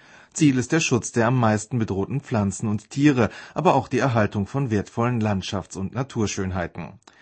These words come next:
Tschechien hat bereits achtunddreißig Vogelschutzgebiete und achthundertdreiundsechzig Naturreservate, sogenannte Gebiete gemeinschaftlicher Bedeutung, für das Programm ausgewiesen.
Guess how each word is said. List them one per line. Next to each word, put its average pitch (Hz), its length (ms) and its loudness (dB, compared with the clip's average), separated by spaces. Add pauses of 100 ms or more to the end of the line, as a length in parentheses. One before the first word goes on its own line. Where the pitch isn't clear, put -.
(140)
Tschechien 147 340 0
hat 104 160 -2
bereits 131 340 -2
achtunddreißig 98 680 -4
Vogelschutzgebiete 120 880 -2 (240)
und - 240 -4
achthundertdreiundsechzig 123 1300 -2
Naturreservate, 131 1000 2 (220)
sogenannte 113 500 0
Gebiete 113 400 -4
gemeinschaftlicher 110 840 -2
Bedeutung, 123 540 0
für 101 120 -10
das 90 180 -10
Programm 98 440 -6
ausgewiesen. 104 800 -6